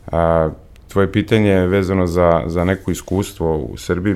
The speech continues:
pa eto, ponavljam, hrabro smo se, ovaj, odlučili za taj potez, ali upravo, a, upravo negde zahvaljujući toj saradnji sa Blinkingom, a,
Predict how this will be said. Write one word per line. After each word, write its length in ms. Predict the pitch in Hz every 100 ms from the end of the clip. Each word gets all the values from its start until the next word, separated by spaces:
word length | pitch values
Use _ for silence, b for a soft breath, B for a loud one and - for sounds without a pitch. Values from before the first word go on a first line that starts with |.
| 95
pa 100 | -
eto, 240 | 95 - 78 - - - - -
ponavljam, 420 | 90 101 92 85
hrabro 480 | - - 87 95 104
smo 260 | - 90 82
se, 180 | - 85
ovaj, 180 | 85
odlučili 440 | 85 92 92 110 92
za 120 | 90
taj 180 | 87 90
potez, 480 | - 101 - 92 92
ali 140 | 90
upravo, 460 | 107 - 101 87 - B B B B B
a, 440 | - 82 82 80 80 - - - - -
upravo 460 | 104 101 110 104 98
negde 300 | 104 104 95
zahvaljujući 680 | 90 92 90 101 104 - 92
toj 180 | 98 92
saradnji 440 | 92 90 95 90
sa 140 | -
Blinkingom, 600 | 82 90 90 104 82 78 76 b b b b -
a, 400 | - 78 80 78